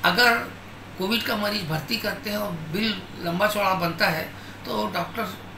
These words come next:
आलोचना के शिकार बनते हैं और नहीं करते हैं तो फिर आलोचना का शिकार बनते हैं कि ये लोग कुछ कर नहीं रहे,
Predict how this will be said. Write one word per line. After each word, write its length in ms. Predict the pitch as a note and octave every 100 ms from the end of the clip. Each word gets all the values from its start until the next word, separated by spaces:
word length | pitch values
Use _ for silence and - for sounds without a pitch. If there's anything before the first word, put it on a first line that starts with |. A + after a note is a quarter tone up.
| - - - - - -
आलोचना 380 | G3 G#3 G#3+ G#3+
के 120 | G3+
शिकार 360 | E3+ E3+ D3+ D3+
बनते 320 | D3 C#3 -
हैं 1040 | C3+ - - - - - - - - - -
और 220 | F3+ F3+
नहीं 280 | F3 G3 C4
करते 300 | C4+ - C4+
हैं 220 | A3+ G#3+ A3 -
तो 120 | F3+ F3
फिर 140 | F3+ G3+
आलोचना 400 | G3+ G#3+ A3 G#3
का 100 | G#3
शिकार 360 | G3 G3+ G3
बनते 260 | G3+ F#3+ G3
हैं 80 | F#3+
कि 60 |
ये 120 | F#3 E3
लोग 140 | D3+
कुछ 120 | D3
कर 180 | E3 E3+
नहीं 140 | G3
रहे, 140 | F3+